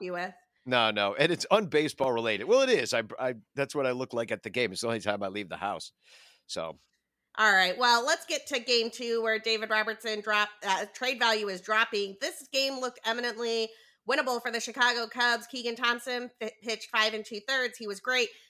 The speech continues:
Speaker 1: Nico Hoerner hit a home run that I honestly did not see coming, and yay, props to Nico. Uh, and then David Robertson blew the save.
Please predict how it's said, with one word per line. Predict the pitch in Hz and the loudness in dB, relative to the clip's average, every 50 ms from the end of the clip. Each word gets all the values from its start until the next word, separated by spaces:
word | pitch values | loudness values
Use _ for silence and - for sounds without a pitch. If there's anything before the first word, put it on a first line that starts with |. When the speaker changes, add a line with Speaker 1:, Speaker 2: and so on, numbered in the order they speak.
| _ - | _ -10
Speaker 1:
Nico | 247 294 392 403 440 359 277 240 | -4 -2 -2 2 2 2 2 2
Hoerner | 233 294 320 339 294 247 226 220 | 2 2 2 2 4 2 2 0
hit | 254 262 240 | 0 0 2
a | 226 220 | 2 2
home | 247 240 226 220 220 | 2 0 -2 0 2
run | 240 262 262 226 208 | 2 2 2 2 2
that | 208 202 202 | 0 2 4
I | 233 277 262 - - - | 4 4 4 2 0 2
honestly | 214 226 262 269 233 - - 202 185 180 180 _ | 4 4 4 4 0 -6 -6 -6 -6 -8 -8 _
did | - 233 233 | -4 -4 -2
not | 208 196 185 - - | 0 0 0 0 -2
see | - 190 180 | -6 -8 -8
coming, | 180 - 202 185 190 208 220 226 214 | -8 -4 -6 -4 -4 -4 -4 -4 -4
and | 202 202 196 190 _ _ | -4 -4 -6 -8 _ _
yay, | 214 254 285 330 330 - - | -8 -6 -4 -4 -4 -6 -6
props | 320 330 330 330 - - | -4 -4 -4 -6 -8 -14
to | 302 | -10
Nico. | 311 392 381 - - 196 185 185 - - | -10 -8 -6 -2 -2 0 -2 -2 2 4
Uh, | 262 262 262 262 247 - - - _ _ _ _ _ _ _ _ _ _ _ - | 6 6 6 6 4 0 -6 -20 _ _ _ _ _ _ _ _ _ _ _ 2
and | 269 277 277 277 269 269 277 269 | 4 6 6 8 8 6 6 4
then | 226 226 226 226 208 | 4 4 4 4 2
David | 208 202 202 196 196 190 | 0 -4 -2 -2 -2 -2
Robertson | 190 180 180 180 180 - 190 175 175 170 | -2 -2 -2 -2 -6 -6 -6 -8 -8 -8
blew | 170 170 170 | -10 -12 -14
the | 156 175 | -14 -14
save. | - - - - 190 | -16 -18 -20 -20 -20